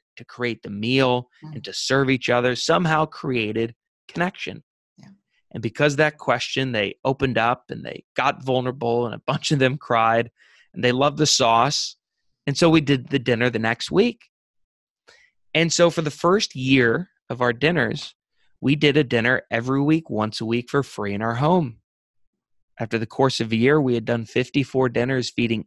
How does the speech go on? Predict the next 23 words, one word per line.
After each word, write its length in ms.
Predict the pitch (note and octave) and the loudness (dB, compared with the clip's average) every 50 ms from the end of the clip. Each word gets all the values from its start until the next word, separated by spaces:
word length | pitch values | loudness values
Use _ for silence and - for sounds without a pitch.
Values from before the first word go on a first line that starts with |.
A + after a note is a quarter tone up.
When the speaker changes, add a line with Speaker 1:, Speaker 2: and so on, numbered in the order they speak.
| _ - | _ -2
Speaker 1:
eight 340 | - C3+ D3 E3 - - _ _ _ _ _ _ _ | 0 2 2 2 2 -2 _ _ _ _ _ _ _
hundred 420 | - - C3+ C#3 C#3 C#3 C#3 C3+ | -8 -4 -2 -2 0 0 0 0
and 160 | C#3+ C#3 B2 - _ - | -2 -4 -4 -4 _ 0
eight 340 | A#2+ B2 B2+ - - _ - | 0 0 0 -2 -6 _ -6
people 400 | - A#2+ A#2+ A#2+ - A#2 A2+ G#2+ | -4 -2 -2 0 0 0 -2 -2
for 180 | - - A2+ | -4 -6 -8
free 600 | G#2 - - - - C#3+ D3 B2 G#2 G2+ G#2 G#2+ _ _ _ _ _ _ _ _ _ _ _ _ _ _ | -8 -10 -12 -10 -4 -2 -2 -2 -2 -4 -6 -12 _ _ _ _ _ _ _ _ _ _ _ _ _ _
in 120 | - A2+ A2+ | -10 -6 -4
our 160 | A2+ A2 G#2+ | -2 -2 -2
home, 260 | G2+ G#2 G#2 G2+ F#2+ | -2 -4 -4 -4 -4
a 80 | G2 F#2+ | -6 -6
little 220 | G#2 A2 A2 A2 | -4 -4 -4 -6
three 260 | - - B2 C#3 C#3 | -4 -2 2 2 4
hundred 280 | C3+ C3 C#3 C#3 B2+ - | 4 4 2 2 0 0
fifty 300 | - D#3+ D3+ - - C3+ | 0 -2 0 0 0 0
square 320 | - - - B2+ B2+ B2 | 0 0 2 4 4 2
foot 160 | - - B2 A#2 | 2 0 -2 -4
apartment 440 | G#2 - - A2+ - F#2 G#2+ A2 | -4 -2 -2 -2 -2 -2 -2 -4
in 160 | G#2+ G#2+ G#2+ G2+ | -4 -4 -4 -2
the 100 | G#2 G#2 | -2 -2
Upper 160 | - - G#2 | -2 -2 0
West 240 | A2 G#2+ G#2+ - - | 0 0 0 0 0
Side. 340 | G#2 G#2+ G2+ F#2 - - | 0 0 0 -2 -4 -6